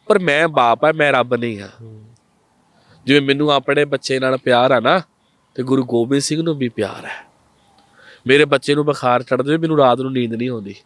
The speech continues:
Speaker 2: ਹੂੰ।
Speaker 1: ਤੇ ਕਿੱਡਾ ਜਿਗਰਾ ਹੋਣਾ ਗੁਰੂ ਗੋਬਿੰਦ ਸਿੰਘ ਦਾ, ਉਹਨੂੰ ਪਤਾ ਹੈ ਕਿ ਦਸ ਲੱਖ ਦਾ ਮੁਲਖਈਆ ਬਾਹਰ ਖੜਾ ਆ, ਕੱਲ੍ਹ ਮੇਰੇ ਬੱਚਿਆਂ ਨੂੰ ਇਹਨਾਂ ਨੇ ਛੱਡਣਾ ਨਹੀਂ ਆ, ਟੋਟੇ ਟੋਟੇ ਕਰਨਾ ਆ। ਪਰ ਗੁਰੂ ਗੋਬਿੰਦ ਸਿੰਘ ਨਹੀਂ ਕਹਿਣਾ ਕਿ "ਮੇਰੇ ਬੱਚਿਓ ਭੱਜੋ ਇੱਥੇ ਤੇ।"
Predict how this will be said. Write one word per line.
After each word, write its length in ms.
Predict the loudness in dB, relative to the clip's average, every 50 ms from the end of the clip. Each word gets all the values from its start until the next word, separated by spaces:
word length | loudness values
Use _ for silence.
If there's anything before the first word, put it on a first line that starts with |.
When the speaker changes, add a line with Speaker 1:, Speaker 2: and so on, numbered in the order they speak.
| _ -20 -20
Speaker 2:
ਹੂੰ। 340 | -18 -18 -18 -20 -20 -20 -20 -20 _ _ _ _ _ _ _ -10
Speaker 1:
ਤੇ 80 | -10 -8 -4 -2
ਕਿੱਡਾ 340 | -4 -2 0 0 2 2
ਜਿਗਰਾ 420 | 0 0 -2 -2 0 0 2 0 0
ਹੋਣਾ 260 | -2 -2 -2 -2 -2
ਗੁਰੂ 260 | -2 -2 -2 -2 0
ਗੋਬਿੰਦ 360 | 0 0 0 0 0 -2 -6
ਸਿੰਘ 260 | -6 -6 -6 -4 -2 0
ਦਾ, 80 | 2
ਉਹਨੂੰ 180 | 2 2 0 0
ਪਤਾ 280 | 2 0 2 2 2
ਹੈ 100 | 2 2 0 -4 -8 -14 -12 -6 -4
ਕਿ 80 | -4
ਦਸ 380 | -2 0 0 0 0 -2 -2 -2
ਲੱਖ 260 | 0 0 0 0 -2
ਦਾ 160 | -2 -2 -2
ਮੁਲਖਈਆ 560 | 0 -2 -4 -6 -6 -6 -6 -2 0 0 0 2
ਬਾਹਰ 300 | 2 2 2 2 2 0
ਖੜਾ 540 | -2 -6 -6 -2 0 2 2 2 2 0
ਆ, 40 | 0 -2 -6 -18 -20 -12 _ -2
ਕੱਲ੍ਹ 300 | -2 0 0 0 -2 -2
ਮੇਰੇ 320 | 0 0 0 2 2 0
ਬੱਚਿਆਂ 540 | 0 -2 -2 -2 -2 -2 0 0 2 2 0
ਨੂੰ 160 | 0 -2 -2
ਇਹਨਾਂ 160 | -2 -2 -2
ਨੇ 100 | -2 -2
ਛੱਡਣਾ 460 | -4 -4 -4 -4 -2 0 0 0 0
ਨਹੀਂ 200 | 0 -2 -2 -2
ਆ, 80 | -2 -2
ਟੋਟੇ 440 | 0 0 0 0 0 _ 0 0 0
ਟੋਟੇ 440 | 2 0 0 0 0 0 -2 0 0
ਕਰਨਾ 320 | 0 0 0 0 0 0
ਆ। 340 | 0 2 2 0 0 0 -2 -4 _ _ _ _ _ _ _ _
ਪਰ 140 | 0 0 0
ਗੁਰੂ 260 | 0 0 0 0 2
ਗੋਬਿੰਦ 300 | 2 2 2 2 2 0
ਸਿੰਘ 240 | -2 -4 -4 -4 -4
ਨਹੀਂ 420 | -4 -2 0 2 2 2 2 2 2
ਕਹਿਣਾ 320 | 0 0 0 0 0 -2
ਕਿ 140 | -4 -4 -6
"ਮੇਰੇ 240 | -4 -2 0 0 0
ਬੱਚਿਓ 380 | 0 0 -2 -2 0 0 -2 -2
ਭੱਜੋ 480 | 0 0 -2 -2 -2 -2 -4 -4 -4
ਇੱਥੇ 220 | -4 -6 -8 -12 -12
ਤੇ।" 160 | -12 -14